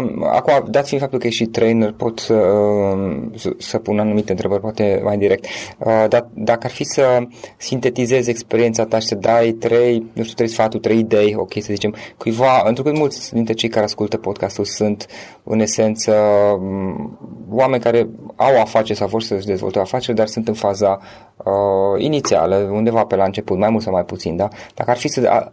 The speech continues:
din experiența ta și pe baza trainingurilor pe care le-ai organizat de atâtea ori, să alegi trei sfaturi sau trei idei pe care să le dai mai departe, care ar fi acelea și am putea să le dezvoltăm puțin?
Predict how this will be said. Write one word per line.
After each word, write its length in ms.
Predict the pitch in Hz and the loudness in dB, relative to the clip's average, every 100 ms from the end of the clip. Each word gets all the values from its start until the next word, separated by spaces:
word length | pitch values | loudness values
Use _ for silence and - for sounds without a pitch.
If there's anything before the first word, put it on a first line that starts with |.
| - | -12
din 340 | 113 110 139 | -8 -4 -2
experiența 460 | 147 - 139 127 120 | -2 0 0 2 0
ta 340 | 120 110 113 | 2 4 4
și 120 | 113 | 2
pe 80 | 113 | 0
baza 220 | 104 110 | 2 2
trainingurilor 600 | 110 123 131 131 110 101 98 | 2 2 0 2 0 0 0
pe 100 | 95 | -2
care 180 | 101 | -2
le-ai 300 | 101 98 98 95 - 117 | 0 2 0 -4 -12 -6
organizat 380 | 104 104 107 | -2 0 2
de 60 | 98 | 2
atâtea 360 | 98 113 95 107 | 0 0 2 2
ori, 180 | 104 - - - | 2 -4 -18 -18
să 260 | - - 110 | -10 -2 2
alegi 540 | 107 82 120 127 - | 4 4 4 2 0
trei 240 | - 127 | 2 2
sfaturi 320 | 123 117 117 113 | 2 0 0 -2
sau 140 | 110 | -2
trei 280 | 110 120 117 | 0 2 4
idei 200 | 110 104 | 4 2
pe 120 | 95 | 2
care 160 | 98 98 | -2 -2
să 140 | - | -4
le 60 | 95 | 0
dai 160 | 101 | 2
mai 160 | 101 98 | 2 0
departe, 440 | 87 98 95 - | 0 2 0 0
care 180 | 117 151 | 0 2
ar 80 | 110 | 2
fi 140 | - | 2
acelea 260 | 95 - 95 | 0 0 0
și 120 | - | -2
am 80 | 104 | -4
putea 220 | 110 120 | -2 -2
să 100 | 120 | 0
le 60 | 120 | 0
dezvoltăm 420 | 117 113 110 120 | 2 0 0 0
puțin? 400 | 113 113 139 | 0 -2 -2